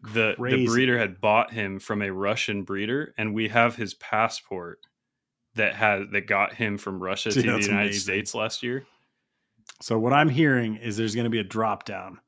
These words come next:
Speaker 2: for a Schwartz Mau
Speaker 1: <laughs> Yeah.
Speaker 2: order
Speaker 1: But he
Speaker 2: coming
Speaker 1: has,
Speaker 2: soon.
Speaker 1: he has spots like what you were saying. So I wanna see a picture of your cat.
Speaker 2: Dude, it's pretty cool.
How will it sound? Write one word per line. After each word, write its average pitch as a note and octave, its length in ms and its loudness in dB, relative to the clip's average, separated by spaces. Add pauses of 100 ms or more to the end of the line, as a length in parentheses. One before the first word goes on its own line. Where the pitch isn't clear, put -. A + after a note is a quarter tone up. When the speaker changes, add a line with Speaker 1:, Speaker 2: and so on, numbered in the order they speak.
(440)
Speaker 2:
for G#2+ 240 -6
a G2 240 -6
Schwartz - 640 -6
Mau F2+ 460 -6
Speaker 1:
<laughs> - 40 -6
Yeah. G#2+ 420 2 (540)
Speaker 2:
order G2+ 400 2 (380)
Speaker 1:
But B2+ 200 4
he D3 140 6
Speaker 2:
coming C#3+ 200 10
Speaker 1:
has, C#3 200 4
Speaker 2:
soon. A#2+ 320 4
Speaker 1:
he C#3 80 8
has C#3 240 6
spots C3+ 480 4
like A2 120 2
what G#2+ 120 0
you G2 80 -2
were A2 100 -2
saying. A2+ 360 0
So A2 140 0
I G#2+ 80 4
wanna A#2+ 220 2
see A#2 180 0
a G2+ 40 -2
picture G#2 340 -4
of F#2+ 60 -6
your F#2+ 120 -4
cat. F#2 280 -4
Speaker 2:
Dude, A2 400 -4 (220)
it's - 100 -10
pretty C#4 220 6
cool. E3 340 10